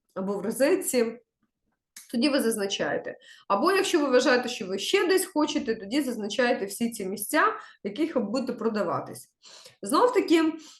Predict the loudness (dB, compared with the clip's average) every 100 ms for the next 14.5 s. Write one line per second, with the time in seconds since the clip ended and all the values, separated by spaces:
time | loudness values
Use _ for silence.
0 | _ _ _ _ _ _ _ _ _ _
1 | _ _ _ _ _ _ -2 0 2 2
2 | 2 4 2 0 0 0 0 0 0 0
3 | 2 2 2 2 2 0 -4 -2 -2 -2
4 | 0 0 -2 -6 -8 -6 -2 2 4 4
5 | 2 0 -12 -10 0 2 2 -2 -2 -2
6 | -4 0 2 2 0 -2 0 0 0 -2
7 | -2 -10 _ _ -6 0 0 0 -4 -2
8 | -2 -2 -4 -2 2 2 2 0 -6 -4
9 | 0 2 4 4 4 -2 -6 -12 -6 -4
10 | -2 2 2 2 0 -6 _ _ -4 2
11 | 2 0 2 4 4 0 -2 2 0 0
12 | 0 0 0 -4 -6 -2 0 0 -2 -2
13 | 2 2 2 0 -4 -2 -4 -2 -4 -6
14 | -8 -6 0 0 -2